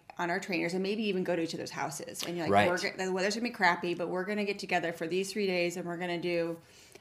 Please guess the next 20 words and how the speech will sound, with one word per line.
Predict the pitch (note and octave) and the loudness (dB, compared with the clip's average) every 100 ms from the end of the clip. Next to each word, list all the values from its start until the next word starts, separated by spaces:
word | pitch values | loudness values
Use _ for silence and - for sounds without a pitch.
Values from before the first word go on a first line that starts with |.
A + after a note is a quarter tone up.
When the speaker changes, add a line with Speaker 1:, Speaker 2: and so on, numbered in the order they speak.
| - | -2
Speaker 1:
that | F3+ B2+ | 0 0
Zwift | G3 G#3 G#3 | 0 -2 -2
course | - G3+ F#3+ G3 | -2 -2 0 -2
on | G3 | -4
Friday. | G3 E3+ D#3+ E3 | 0 0 0 -2
We're | E3 | -4
gonna | E3 E3+ | -4 -4
do | E3 E3+ F3 F3 - - - | -2 0 -2 -6 -20 -20 -6
this | G3 G3 | -4 -2
thing | G#3+ G#3 | -2 0
on | G#3 G3+ | 0 0
Saturday. | - - F3 F3 F3 | -2 0 2 2 2
We're | E3+ | 0
gonna | E3 D#3+ E3+ | 0 0 -2
culminate | - F#3+ F#3 F3+ E3+ - - - - - | -4 -4 -2 0 -2 -4 -14 -20 -16 -6
with | F3+ | -4
the | F3 | -4
grand | D#3 - F#3 F3+ F3+ F3+ F#3 | -8 -4 -2 0 2 2 4
Speaker 2:
Mm-hmm. | A2 F2+ F2+ | 4 4 2
Speaker 1:
oh, | F4 A4 G#4 G#4 | 2 2 0 -2